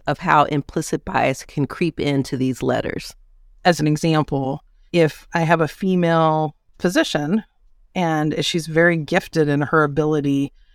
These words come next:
Speaker 2: to be caring and to kind of go above and beyond, and I want to highlight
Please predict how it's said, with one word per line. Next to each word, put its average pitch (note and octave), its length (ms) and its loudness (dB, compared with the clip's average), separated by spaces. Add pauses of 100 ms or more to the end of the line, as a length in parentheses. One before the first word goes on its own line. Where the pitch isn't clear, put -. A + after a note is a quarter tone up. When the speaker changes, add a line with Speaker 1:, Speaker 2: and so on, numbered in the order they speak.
(420)
Speaker 2:
to E3+ 140 2
be F3 240 0
caring D3 600 -2 (160)
and D#3 240 -2
to - 120 -8
kind D#3 200 -2
of D3+ 80 -2
go D3+ 180 4
above C#3 280 0
and D3 140 2
beyond, C#3 500 2
and D3 80 -4
I D3 80 0
want D3+ 340 0
to - 140 -2
highlight D#3+ 840 0